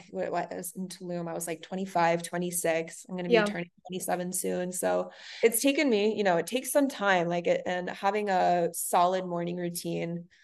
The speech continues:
Speaker 1: you know, where I have a lot of my health and wellness habits in there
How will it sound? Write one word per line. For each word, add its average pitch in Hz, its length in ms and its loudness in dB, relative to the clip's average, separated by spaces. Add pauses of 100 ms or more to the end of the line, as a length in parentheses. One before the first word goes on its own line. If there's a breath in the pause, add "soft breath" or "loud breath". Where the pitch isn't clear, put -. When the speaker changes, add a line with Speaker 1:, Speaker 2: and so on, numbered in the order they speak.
(560 soft breath)
Speaker 1:
you 185 160 -2
know, 165 120 4
where 165 220 6
I 165 40 4
have 170 160 2
a 165 40 2
lot 170 220 4
of 175 80 -4
my 170 100 -2
health 180 260 -4
and 185 120 -2
wellness 170 280 -2
habits 233 360 4
in 196 100 -4
there 170 320 2